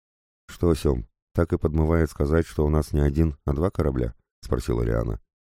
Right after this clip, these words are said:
«Это да, но ты не волнуйся, я могу держать себя в руках».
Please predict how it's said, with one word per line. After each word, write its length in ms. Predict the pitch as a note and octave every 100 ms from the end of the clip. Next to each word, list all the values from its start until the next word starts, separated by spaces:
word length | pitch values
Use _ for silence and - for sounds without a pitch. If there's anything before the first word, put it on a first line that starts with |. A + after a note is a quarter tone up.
| _ _ _ -
«Это 240 | G2+ E2
да, 220 | B1+ C2+ C#2 _ _ -
но 140 | C#2
ты 120 | G2
не 100 | G#2
волнуйся, 560 | E2+ C2 C2+ F2 - - - _ _ -
я 160 | C#2
могу 280 | E2+ F#2+ A2+
держать 360 | A2 D2 C2 -
себя 180 | B1+ A#1+
в 60 |
руках». 380 | A#1+ - A#1+